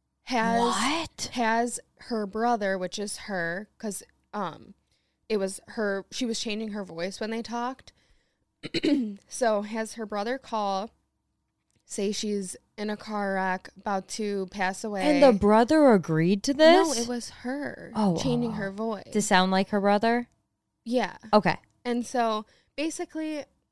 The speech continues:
Speaker 1: long story short, he goes out on the field,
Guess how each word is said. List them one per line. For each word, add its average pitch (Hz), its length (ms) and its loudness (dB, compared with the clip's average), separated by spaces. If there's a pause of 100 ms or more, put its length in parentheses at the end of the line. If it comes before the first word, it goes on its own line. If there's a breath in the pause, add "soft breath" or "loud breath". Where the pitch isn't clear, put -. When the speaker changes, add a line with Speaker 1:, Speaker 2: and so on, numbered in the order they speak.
(280)
Speaker 1:
long 254 240 -4
story 277 240 -4
short, 185 380 -2 (680)
he 262 340 -4
goes 302 320 -2
out 202 240 -2
on 226 100 -6
the 226 80 -10
field, 175 520 -8